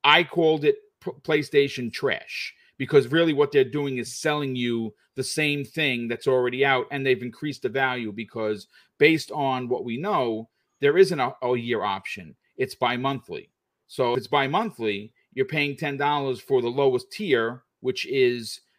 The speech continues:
uh, ten dollars, right? Well, if you, I'm not a mathematician, Rand, you pay ten dollars times twelve months, a hundred twenty dollars. Uh, the same group of people, including us, who came out and,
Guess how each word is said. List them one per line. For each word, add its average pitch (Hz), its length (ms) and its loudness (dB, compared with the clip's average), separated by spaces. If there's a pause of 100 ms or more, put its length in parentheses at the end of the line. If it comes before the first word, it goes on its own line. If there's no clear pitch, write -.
(160)
uh, 110 220 0
ten 123 260 -4
dollars, 127 720 -2 (360)
right? 117 360 -2 (460)
Well, 131 400 2 (120)
if 117 140 0
you, 143 280 -6
I'm 131 180 -2
not 139 160 -2
a - 20 -4
mathematician, 131 680 -2
Rand, 95 300 -4
you 127 100 -8
pay 143 260 2
ten 139 220 -6
dollars 139 340 0
times 120 280 -8
twelve 120 220 -4
months, 151 220 -4
a 165 60 -4
hundred 143 320 -6
twenty 113 200 -8
dollars. 151 520 -4 (420)
Uh, 110 320 2
the 117 160 -6
same 190 540 -2
group 170 320 0
of 143 160 -2
people, 175 420 -4
including 175 440 -4
us, 160 180 -4
who 143 80 -10
came 147 260 -8
out 139 220 -2
and, 123 200 -10